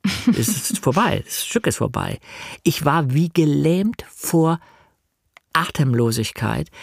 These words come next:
weil ich selten etwas so pur erlebt hatte auf der Bühne.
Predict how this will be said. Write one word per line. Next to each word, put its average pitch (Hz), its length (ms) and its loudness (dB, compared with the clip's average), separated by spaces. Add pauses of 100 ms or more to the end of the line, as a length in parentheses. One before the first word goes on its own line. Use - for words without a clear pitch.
(220)
weil 135 160 2
ich 143 140 0
selten 180 420 2
etwas - 400 -2
so 202 400 2 (360)
pur 165 500 4 (280)
erlebt - 380 2
hatte 92 260 -4
auf 90 100 -6
der - 100 0
Bühne. - 360 -4